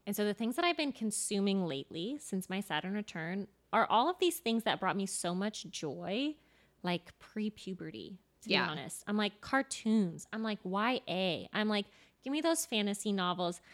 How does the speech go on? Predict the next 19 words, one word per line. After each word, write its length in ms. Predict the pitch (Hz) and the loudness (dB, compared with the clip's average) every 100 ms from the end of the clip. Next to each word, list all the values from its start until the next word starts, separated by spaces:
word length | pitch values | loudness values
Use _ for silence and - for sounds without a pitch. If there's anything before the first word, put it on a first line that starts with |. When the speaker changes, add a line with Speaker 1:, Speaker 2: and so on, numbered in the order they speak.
| - - | -12 -4
Speaker 1:
It's 120 | 240 | -2
just 180 | 262 - | 0 2
kind 160 | 339 | 2
of 80 | 392 | 4
like 180 | 381 - | 2 2
this 180 | 262 - | 0 0
reconnection 840 | 196 233 226 262 220 190 - 190 | 0 0 -2 0 2 0 0 0
with, 140 | 185 180 | 2 2
like, 180 | 180 - | 0 0
the 140 | 190 | -4
things 500 | - 180 175 185 175 - | 0 2 2 2 0 2
that 400 | 165 165 160 - - - | 4 4 2 -2 -8 -2
are 160 | 214 196 - | 0 0 -2
truly, 840 | - - 240 233 240 233 226 202 - _ - | -6 0 2 4 4 2 2 0 -6 _ -2
like, 240 | 208 202 | -2 0
soul 340 | - - 220 208 | 0 4 6 4
connections. 760 | - 160 - - - - - 233 | 2 -4 -6 -12 -12 -12 -4 4
Speaker 2:
Mm-hmm. 340 | 233 170 151 - - | 4 4 -2 -6 -4
Speaker 1:
And 420 | 208 202 196 196 | 2 4 4 2